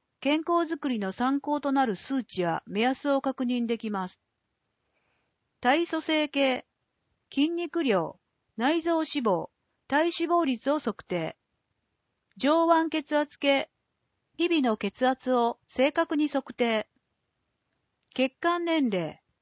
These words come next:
血管の状態から年齢を推定。見た目エーアイ、顔写真から見た目年齢を分析。ベジメータ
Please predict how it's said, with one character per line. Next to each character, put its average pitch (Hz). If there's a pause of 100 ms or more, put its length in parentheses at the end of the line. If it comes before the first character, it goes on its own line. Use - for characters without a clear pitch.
(440)
血 247
管 339
の 330
状 320
態 294
か 285
ら 262 (180)
年 302
齢 320
を 311
推 277
定。 240 (1400)
見 233
た 330
目 330
エ 311
ー 294
ア 262
イ、 170 (720)
顔 277
写 349
真 269
か 196
ら 170
見 202
た 302
目 320
年 320
齢 196
を 175
分 180
析。 196 (1300)
ベ 202
ジ 294
メ 330
ー 285
タ 165